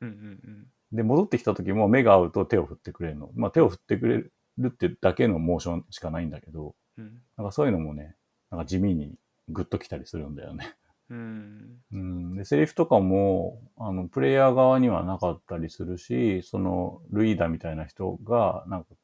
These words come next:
Speaker 2: 解説みたいなことをするぐらいしかないし、
Speaker 1: うんうんうん。
Speaker 2: あと、その、道中で困ってる人とかも同じことしか言わないみたいな感じではあるんだけど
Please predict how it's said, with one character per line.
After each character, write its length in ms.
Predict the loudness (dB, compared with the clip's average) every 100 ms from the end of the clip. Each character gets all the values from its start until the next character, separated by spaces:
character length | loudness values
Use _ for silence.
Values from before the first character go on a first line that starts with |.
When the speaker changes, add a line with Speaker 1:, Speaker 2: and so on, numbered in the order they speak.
| _ _
Speaker 2:
解 180 | 2 2
説 300 | 0 -2 0
み 100 | 0
た 80 | -2
い 60 |
な 80 | -4
こ 120 | -8
と 120 | -8 -8
を 60 |
す 120 | -8
る 140 | -6 -4
ぐ 100 | -4
ら 160 | -4
い 60 | -6
し 80 | -10
か 120 | -12
な 200 | -10 -10
い 80 | -12
し、 400 | -8 -4 -4 -6 _
Speaker 1:
う 40 | -20
ん 20 |
う 40 |
ん 20 | -20
う 40 |
ん。 280 | -20 -12 -10
Speaker 2:
あ 60 |
と、 480 | -6 -4 -2 -4 -6 -12
そ 160 | -6 -4
の、 420 | -2 -4 -8 -10 2
道 200 | 6 6
中 160 | 4
で 80 | -2
困 240 | 0 0 0
っ 80 |
て 100 | -2
る 100 | -6
人 180 | -4 -6
と 100 | -6
か 140 | -4 -2
も 280 | -2 0
同 140 | 0 -2
じ 100 | -2
こ 120 | -6
と 60 | -6
し 100 | -6
か 80 |
言 100 | -6
わ 140 | -4 -4
な 100 | -6
い 40 |
み 80 | -6
た 80 | -8
い 40 |
な 80 | -12
感 220 | -8 -8
じ 80 | -6
で 80 | -6
は 160 | -6 -4
あ 40 |
る 100 | -6
ん 60 | -8
だ 60 | -14
け 60 | -12
ど 320 | -8 -8